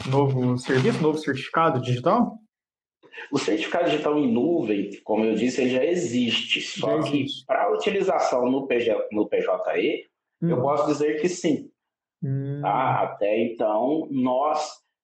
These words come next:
Speaker 2: estamos, é, utilizando no P J E, nós estamos divulgando no P J E, nós estamos testando e já tem
Speaker 1: Hum.
Speaker 2: advogados que estão utilizando no P J E. Então,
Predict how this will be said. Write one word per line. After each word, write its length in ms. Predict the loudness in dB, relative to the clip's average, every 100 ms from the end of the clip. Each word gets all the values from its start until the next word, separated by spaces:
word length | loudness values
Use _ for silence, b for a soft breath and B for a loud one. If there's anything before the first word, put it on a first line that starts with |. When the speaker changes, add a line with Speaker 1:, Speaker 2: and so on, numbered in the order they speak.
| -8
Speaker 2:
estamos, 1080 | -8 -6 -2 0 2 2 2 0 -4 -10 -4
é, 480 | 0 2 2 2 2
utilizando 600 | 0 2 0 2 2 2
no 160 | 0 0
P 80 |
J 320 | 0 0 0 2
E, 260 | 2 2
nós 140 | 0 0
estamos 240 | 0 0
divulgando 560 | 0 0 0 0 0 -2
no 120 | -8
P 120 | -4
J 280 | -2 0 0
E, 80 | 0
nós 140 | -2
estamos 260 | -4 -8 -4
testando 640 | -6 -4 -2 0 0 -4 b b b
e 120 | -2
já 160 | 0 2
tem 220 | 2 2
Speaker 1:
Hum. 20 |
Speaker 2:
advogados 840 | 2 2 2 2 2 2 2 0 -6
que 80 | -4
estão 320 | -4 0 0
utilizando 640 | 0 -2 -2 0 0 0 -4
no 120 | -4
P 120 | -2
J 260 | -2 0 0
E. 160 | -2 _ _ _ _ _
Então, 600 | -14 -2 2 2 2 -2